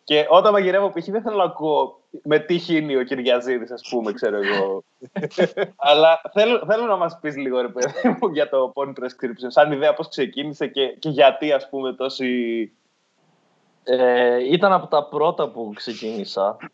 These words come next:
Speaker 2: νομίζω το δεύτερο που δοκίμασα. Και είναι με τον Παύλο τον Μασμανίδη, τα φιλιά μας τον Παύλο, κωμικός από τη Δράμα.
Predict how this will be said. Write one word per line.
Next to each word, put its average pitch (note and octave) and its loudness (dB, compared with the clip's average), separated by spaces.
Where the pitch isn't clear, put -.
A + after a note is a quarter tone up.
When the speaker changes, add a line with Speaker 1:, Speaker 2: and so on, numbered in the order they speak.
Speaker 2:
νομίζω A2+ -2
το D3 2
δεύτερο B2+ 0
που G2+ -8
δοκίμασα. G2+ -2
Και C#3 0
είναι D3+ 4
με E3 4
τον C#3 -2
Παύλο D3 2
τον C3 -8
Μασμανίδη, A#2 -8
τα A2+ -2
φιλιά G#2+ -2
μας G#2+ -6
τον G#2+ -6
Παύλο, G2+ -2
κωμικός A#2 2
από A2 -4
τη G#2+ -8
Δράμα. G#2+ 2